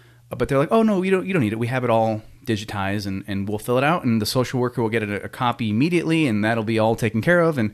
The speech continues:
you don't have to worry about anything." And it's like, holy shit, this is like, I, I felt like I was at, at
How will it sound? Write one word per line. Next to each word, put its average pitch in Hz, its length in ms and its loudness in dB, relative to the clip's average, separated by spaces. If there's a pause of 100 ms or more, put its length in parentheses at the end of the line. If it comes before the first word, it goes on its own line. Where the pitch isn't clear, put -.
(360)
you 147 60 -2
don't 160 80 4
have 160 60 2
to 156 60 -4
worry 151 120 6
about 107 160 2
anything." 92 360 -6
And 101 80 -4
it's 98 140 -8
like, 98 80 -8
holy 165 380 0
shit, - 340 -2
this 156 160 2
is 165 180 -2
like, 101 220 -6 (560)
I, 127 160 -2 (100)
I 107 80 -4
felt 139 240 0
like 139 140 2
I 131 80 4
was 127 220 2
at, 117 260 0
at 110 280 -2